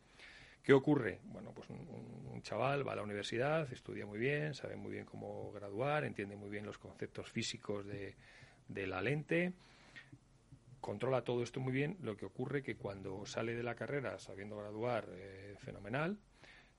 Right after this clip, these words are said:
eh, el conocimiento empresarial es prácticamente nulo. Entonces, lo que más valoran nuestros franquiciados,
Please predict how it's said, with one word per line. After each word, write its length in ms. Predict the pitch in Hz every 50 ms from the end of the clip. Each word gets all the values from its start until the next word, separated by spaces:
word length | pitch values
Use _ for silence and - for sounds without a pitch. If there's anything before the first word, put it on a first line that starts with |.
| - -
eh, 580 | - 104 104 101 98 98 98 95 95 101 - - - 220 - - - - -
el 120 | - 110 -
conocimiento 640 | - 104 104 98 - 107 107 117 120 127 - 139
empresarial 800 | 127 127 - 131 135 - - 131 123 131 143 143 147 165 202 -
es 400 | - 117 113 117 - - - - - - - - - -
prácticamente 600 | - 110 104 - 113 - 98 101 107 104 101 98
nulo. 240 | 101 101 95 95 - - - - - -
Entonces, 380 | - - - - 110 104 - - - - - - - - - - - -
lo 320 | 110 104 107 107 104 101
que 140 | - - 101
más 340 | 107 107 120 139 131 - 139
valoran 560 | 135 139 139 143 147 143 131 113 110 101 104
nuestros 340 | 104 107 107 - - 101 101
franquiciados, 840 | - 104 98 92 104 101 - 117 120 117 113 120 143 170 - - -